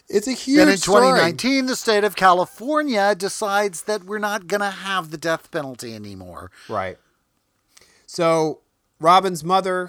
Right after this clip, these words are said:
Speaker 1: who said that she was basically hanging in to see Rodney die,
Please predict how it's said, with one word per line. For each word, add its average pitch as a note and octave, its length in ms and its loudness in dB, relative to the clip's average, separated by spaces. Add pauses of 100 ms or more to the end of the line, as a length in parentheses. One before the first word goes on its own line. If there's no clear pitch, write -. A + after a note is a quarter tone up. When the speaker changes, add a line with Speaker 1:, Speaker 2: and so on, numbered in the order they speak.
Speaker 1:
who E3+ 120 -4
said D#3 340 -2
that C#3+ 120 -4
she D#3+ 240 -6
was D3+ 220 -6
basically D3 840 -6 (360)
hanging D3+ 380 -8
in C3+ 380 -10
to A#2+ 160 -14
see C#3+ 260 -10
Rodney C3+ 440 -4
die, G#2 580 -4